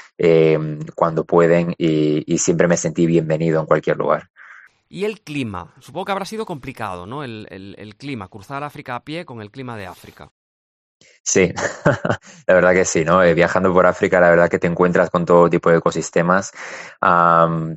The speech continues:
Speaker 1: quizás, ¿no? Pues, eh, bueno, cuando te encuentras con tormentas o, o llevas muchos días, eh, de lluvia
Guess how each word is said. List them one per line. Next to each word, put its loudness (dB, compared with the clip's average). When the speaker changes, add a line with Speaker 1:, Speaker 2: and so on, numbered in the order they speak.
Speaker 1:
quizás, 2
¿no? 0
Pues, -4
eh, -2
bueno, -4
cuando -4
te -6
encuentras -2
con 2
tormentas 2
o, 2
o 0
llevas 2
muchos -2
días, 2
eh, 4
de 2
lluvia 4